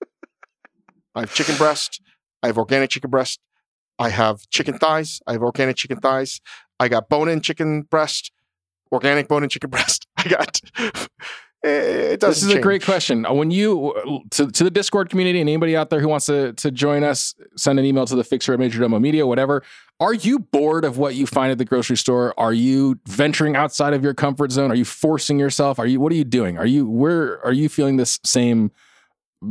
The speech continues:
Speaker 2: you know, paral-, paral-, paralysis of choice?
Speaker 1: I'll, I have a good one. These are all re-, I, I, I got one. It is the day after the expiration date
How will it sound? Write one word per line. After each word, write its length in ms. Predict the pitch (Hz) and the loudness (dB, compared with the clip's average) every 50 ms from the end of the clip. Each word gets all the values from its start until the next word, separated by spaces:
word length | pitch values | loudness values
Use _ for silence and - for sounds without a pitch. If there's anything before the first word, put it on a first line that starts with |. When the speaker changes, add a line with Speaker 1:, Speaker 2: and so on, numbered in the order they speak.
| 107 - | -6 -2
Speaker 2:
you 120 | - 123 110 | 0 0 2
know, 200 | 101 90 85 - - _ - | 2 0 -2 -4 -8 _ -4
paral-, 460 | - 135 123 110 110 110 110 101 85 | 0 0 2 2 2 0 0 -2 -4
paral-, 300 | - - 120 110 107 90 | -4 -2 0 0 0 0
paralysis 600 | - 107 107 104 101 101 101 - - 104 98 - - | 0 0 0 2 2 0 -2 -2 -2 -2 -2 -2 -2
of 320 | 95 87 85 - - - - _ _ _ _ _ _ _ - | -4 -4 -6 -10 -16 -20 -20 _ _ _ _ _ _ _ -4
choice? 380 | - - - - 180 - - - | -2 0 0 0 0 -2 -2 -2
Speaker 1:
I'll, 180 | 214 226 233 - | -2 -4 -4 -2
I 180 | 185 190 208 247 | -2 0 2 2
have 200 | 277 247 220 196 | 2 2 2 0
a 40 | 196 | 0
good 200 | 170 185 190 180 | 0 0 0 0
one. 240 | 190 190 208 220 214 _ _ _ _ - | 0 -2 -2 -4 -8 _ _ _ _ -18
These 200 | 185 180 165 185 | -16 -10 -6 -2
are 140 | 190 190 190 | 0 0 2
all 240 | 180 175 175 170 | 2 0 -2 -4
re-, 160 | 160 175 185 180 131 139 | -6 -8 -8 -8 -6 -6
I, 200 | 156 156 147 147 143 143 | -6 -6 -6 -6 -8 -8
I, 180 | 147 139 120 123 | -8 -8 -6 -8
I 20 | 135 | -6
got 260 | 131 151 185 220 202 | -2 0 2 2 2
one. 220 | 143 123 117 120 - _ _ _ _ _ _ _ _ _ - | 0 -4 -8 -10 -16 _ _ _ _ _ _ _ _ _ 0
It 100 | 170 165 | 2 2
is 240 | 165 170 156 139 135 | 4 2 2 0 -2
the 120 | 123 147 | -2 -2
day 220 | - 165 165 160 160 | 0 2 2 4 4
after 320 | 151 151 151 151 - 143 | 2 2 0 0 -2 -2
the 120 | 131 131 131 | 0 0 0
expiration 560 | 131 - - - 135 135 135 131 - 131 120 | -2 -4 -4 -2 0 0 0 -2 -4 -4 -6
date 220 | 117 117 113 107 | -6 -6 -6 -8